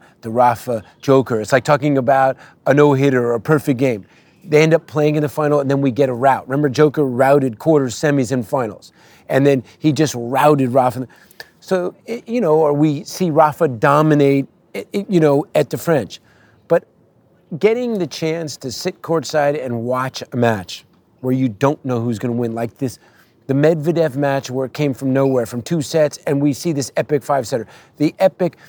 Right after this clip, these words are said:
you know, first breaker at Wimbledon. So if you could ask me, that's my dream scenario, that we get great,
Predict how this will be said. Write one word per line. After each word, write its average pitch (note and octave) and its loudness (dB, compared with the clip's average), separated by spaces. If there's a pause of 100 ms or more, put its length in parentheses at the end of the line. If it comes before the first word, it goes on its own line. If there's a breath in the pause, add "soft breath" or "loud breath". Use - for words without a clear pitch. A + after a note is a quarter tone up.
(180 soft breath)
you A3 -2
know, C#3+ 0 (120)
first E3+ 0
breaker D#3 2
at E3 -4
Wimbledon. C#3+ 0 (460 soft breath)
So E3 0 (880 soft breath)
if D#3 -2
you F3 0
could E3+ -2
ask D#3+ 0
me, F3 -2
that's D#3 -4
my E3+ -4
dream C#3+ -2
scenario, D3 -4
that C3+ -8
we D#3+ -2
get D#3 -6
great, D3+ -2